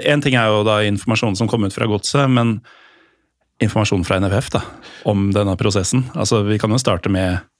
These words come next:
at de, eh, ja, de besluttet dette en halvtime, <laughs> eller ga klubbene beskjed en halvtime før resten av verden fikk vite det, uten å egentlig si hvorfor, Anders.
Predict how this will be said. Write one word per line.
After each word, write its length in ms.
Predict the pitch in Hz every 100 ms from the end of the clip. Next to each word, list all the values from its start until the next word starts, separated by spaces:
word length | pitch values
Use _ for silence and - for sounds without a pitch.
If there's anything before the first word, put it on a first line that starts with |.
| _ _ _ _ _ _ -
at 240 | 98 - -
de, 120 | 95 90 90
eh, 440 | 87 87 87 50 -
ja, 100 | 107 120 - - - - -
de 360 | - 104 - 113
besluttet 420 | 107 101 90 101
dette 160 | 95 98 98 95
en 120 | 98 98
halvtime, 340 | 104 101 107 92 87
<laughs> 160 | 120 -
eller 260 | 135 113 110
ga 220 | 123 127
klubbene 320 | 113 127 107 98
beskjed 240 | 107 107
en 80 | 110
halvtime 320 | 101 - 98
før 160 | 101 104
resten 240 | 101 -
av 60 | 104
verden 160 | 98 107
fikk 140 | 110
vite 160 | 95 -
det, 160 | 143 190 - - - - - _ _ - -
uten 240 | 110 147
å 40 | 202
egentlig 340 | 107 95 135
si 80 | 120
hvorfor, 460 | 113 90 - - 143
Anders. 320 | 214 392 -